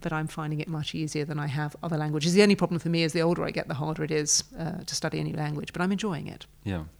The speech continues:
Speaker 2: None, no offense taken. <laughs>
Speaker 1: No, no, no offense meant. Um,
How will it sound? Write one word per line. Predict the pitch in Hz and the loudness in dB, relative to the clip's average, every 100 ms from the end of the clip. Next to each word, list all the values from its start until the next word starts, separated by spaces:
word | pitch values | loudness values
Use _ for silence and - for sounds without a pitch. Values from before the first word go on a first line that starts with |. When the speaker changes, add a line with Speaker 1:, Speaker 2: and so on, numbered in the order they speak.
| - - - - | -20 -20 -14 0
Speaker 2:
None, | 113 120 110 | 4 4 4
no | - 90 107 | -2 0 2
offense | 104 - 95 | 2 2 -4
taken. | - 107 104 - 95 | 0 -2 -2 0 0
<laughs> | - | 8
Speaker 1:
No, | 285 302 | 12 12
no, | 294 | 12
no | 240 262 302 | 12 12 12
offense | 330 302 294 | 12 12 12
meant. | 277 220 175 - - 277 - | 10 10 10 2 2 -6 -2
Um, | - 190 190 196 196 | 6 8 8 8 4